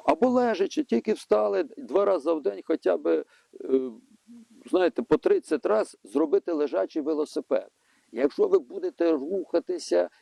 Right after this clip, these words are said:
м'язи будуть рухатись, жовч буде виділятися і краще буде йти змазка. Якщо жовч буде виділятися, то не тільки в запорів не буде,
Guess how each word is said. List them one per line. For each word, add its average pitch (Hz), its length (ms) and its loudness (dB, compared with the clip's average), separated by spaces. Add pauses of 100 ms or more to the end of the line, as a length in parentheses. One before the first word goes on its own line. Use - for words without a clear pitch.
м'язи 175 480 -2
будуть 165 340 -8
рухатись, 175 520 -2
жовч 156 480 0
буде 180 200 0
виділятися 170 720 -4
і 156 100 -4
краще 180 400 0
буде 156 240 -2
йти 156 180 -2
змазка. 123 520 -4 (240)
Якщо 123 340 0
жовч 175 240 2
буде 180 260 0
виділятися, 180 580 -2
то - 140 0
не 302 140 0
тільки 226 440 0 (440)
в 110 140 -8
запорів 156 500 0
не 113 100 -4
буде, 104 340 -8